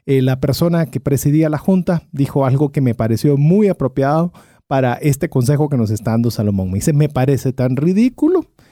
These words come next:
que una persona esté peleando contra sí misma". Yo digo, "¿Por qué peleando contra sí misma?". Porque dice, y ella prosiguió diciendo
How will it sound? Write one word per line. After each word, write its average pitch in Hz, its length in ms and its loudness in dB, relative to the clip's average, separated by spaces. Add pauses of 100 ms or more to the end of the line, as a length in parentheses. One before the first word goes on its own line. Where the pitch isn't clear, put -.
(180)
que 120 140 0
una 143 320 2
persona 151 640 0
esté 160 560 0 (480)
peleando 165 540 2
contra 127 340 -2
sí 127 160 0
misma". 143 480 0 (440)
Yo 107 60 -6
digo, 135 200 2
"¿Por - 220 -8
qué 110 120 -6
peleando 120 260 -2
contra 123 180 -2
sí 147 140 -4
misma?". 170 460 -2
Porque 147 440 -4 (120)
dice, 180 260 0
y 180 140 0
ella 139 260 0 (220)
prosiguió 165 560 0 (420)
diciendo 165 600 0